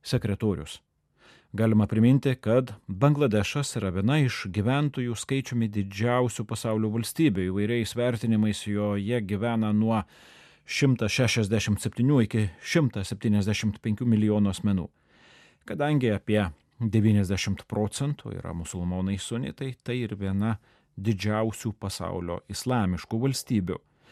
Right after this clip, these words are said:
Krašte taip pat gyvena keli milijonai hinduistų, kitos religinės mažumos – budistai, musulmonai, šiitai, bahajai, animistai, krišnaitai, krikščionys, tarp kurių apie keturi šimtai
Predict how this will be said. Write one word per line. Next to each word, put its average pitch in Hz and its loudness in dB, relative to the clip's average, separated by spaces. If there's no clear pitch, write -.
Krašte 190 -2
taip 151 -2
pat 156 2
gyvena 147 4
keli 143 4
milijonai 143 4
hinduistų, 143 2
kitos 139 2
religinės 120 4
mažumos – 98 2
budistai, 101 0
musulmonai, 104 2
šiitai, 110 -4
bahajai, 90 -4
animistai, 90 -2
krišnaitai, 87 -8
krikščionys, 78 -6
tarp - -6
kurių 151 2
apie 120 -2
keturi 117 -4
šimtai 98 -4